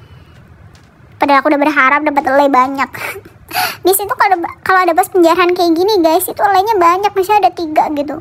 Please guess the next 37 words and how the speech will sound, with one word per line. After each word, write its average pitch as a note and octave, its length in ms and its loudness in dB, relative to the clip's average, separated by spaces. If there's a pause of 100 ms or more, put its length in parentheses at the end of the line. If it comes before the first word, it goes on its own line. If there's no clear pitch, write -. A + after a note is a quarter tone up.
Aku - 320 -6
kemarin G#4 240 0
cuma F#4+ 240 0
dapet D#4 160 -2
satu, F#4+ 560 -2
dan C#4+ 160 -2
ini D4 160 2
malah G4 240 4
nggak C4 240 2
ada C#4 160 4
elenya. G4 400 4
Ini B4 120 0 (120)
ada D4+ 100 2 (140)
apa - 240 -4
ya D#4 160 2
sama C#4+ 240 0
Bayam C#4 480 0
Snow C#4+ 320 -2
ini? C#4 240 -2 (800)
Ada C5+ 220 -2 (180)
apa - 160 -4
dia? C5+ 280 2 (640)
Padahal F#4 320 2
aku G#4+ 240 -6
dulu F4 320 2
ya, G#4+ 320 2
yang F4 80 4
di E4 80 4
rumahku E4 320 0
sebelumnya D#4+ 480 2
tuh, F4+ 160 -6
aku F4+ 240 -6
tuh G#4 160 0
elenya F#4+ 320 2
punya F#4+ 240 0
tiga, F#4 480 0
guys. D4 400 0